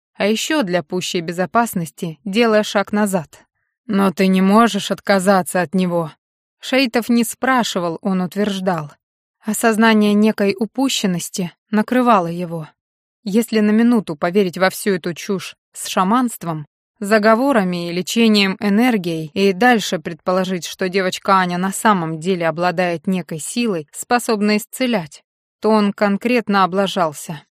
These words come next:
Но кто же в здравом уме, привыкший руководствоваться логикой, поверит в мистику и магию? Это первое. Второе. Он посмотрел на девочку Аню. Потом снова обвел взглядом ее комнату.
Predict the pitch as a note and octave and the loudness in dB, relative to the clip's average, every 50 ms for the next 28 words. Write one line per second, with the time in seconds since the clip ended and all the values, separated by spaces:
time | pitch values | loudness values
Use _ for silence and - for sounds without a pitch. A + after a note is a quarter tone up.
0 | _ _ _ _ _ _ - B3 A#3 A#3 A3+ - - C#4+ D4 D4 A3 F3 F3+ E3+ | _ _ _ _ _ _ 2 4 4 4 2 2 2 2 4 4 2 0 -2 -6
1 | E3+ E3 F3+ F#3+ F#3 F#3 E3+ F3+ F3+ F#3 F#3 F#3 F#3+ G#3+ A3+ A3+ G3 - _ - | -4 0 2 4 4 4 2 2 -2 0 0 2 2 4 4 2 0 -2 _ -6
2 | A3 G#3 A3 B3+ C#4+ B3+ - - - A3 G#3+ A3 - - A3 A3+ C4 C#4 - - | -4 -2 0 0 -2 -2 -2 -2 0 0 0 0 0 0 0 2 0 -2 -2 -4
3 | - - G3+ G#3 G#3+ G3+ - - G#3+ G#3 G#3 C4 C#4+ B3 F3+ F#3 F3+ - - E3+ | -8 -6 -2 -2 -2 -2 -2 -2 -2 0 2 2 0 0 0 -4 -6 -6 -8 -10
4 | D#3 - - F#3+ F#3+ G#3+ A#3+ A3 F#3+ E3 - F#3+ G3 G#3 A3+ A#3+ - - - F3+ | -6 0 0 0 2 4 4 2 2 0 0 0 2 4 4 4 2 -2 -8 -8
5 | - - F#3 F#3 F#3 F#3+ G#3 G#3+ G3+ F3 D3+ E3 D#3 D3 C#3+ - _ _ _ _ | -4 -4 -2 0 2 2 4 4 2 0 -2 -6 -8 -8 -10 -12 _ _ _ _
6 | _ _ - G#3 G#3 - - A3+ - - G3+ E3 D3+ C#3+ D3+ D3 C#3 - _ _ | _ _ -10 -10 -10 -8 -8 -8 -2 -2 -2 -2 -2 -4 -8 -10 -12 -16 _ _
7 | _ _ _ _ _ _ _ _ _ - - - B3+ B3+ A#3 G3+ E3+ D3+ C#3 _ | _ _ _ _ _ _ _ _ _ -10 -2 2 4 4 4 4 2 0 -4 _
8 | _ _ _ _ _ _ - - G3 G3 F#3 - G3 - - G3+ F#3+ F#3 - G#3+ | _ _ _ _ _ _ -6 -2 -2 -2 0 -2 -2 -2 0 0 0 0 2 2
9 | A#3 A3+ G#3+ F#3 F3+ F3 E3+ F3 F#3 E3+ F3 - - - - F#3+ F3+ F3 E3 D#3+ | 2 2 2 2 0 -2 -2 -4 -4 -4 -4 -6 -6 -4 -2 0 0 0 -2 -4
10 | D3+ D3+ C#3 _ _ _ _ _ _ _ - F#3+ F#3+ - G3+ G3 F#3+ - - A3 | -6 -10 -12 _ _ _ _ _ _ _ -2 0 2 2 2 2 2 0 2 4
11 | A3+ A#3 A#3 G#3+ F#3+ F3 E3 - G3 F#3+ F3 F3 G#3 A#3+ B3+ A#3 F#3+ F#3+ F#3 F3+ | 6 6 6 4 4 0 0 0 -2 -2 -2 0 0 0 0 0 -2 -6 -6 -2
12 | G3+ A#3 B3+ B3 G3+ F#3+ F#3+ F#3+ F3+ G3 G3+ F3+ G#3 A3 G#3+ - - A#3 G#3+ F3+ | 2 2 2 4 2 2 0 0 0 -2 -2 0 0 0 0 2 0 2 2 0
13 | D#3+ D#3 D3 - E3 D3+ - | -2 -6 -8 -10 -14 -16 -16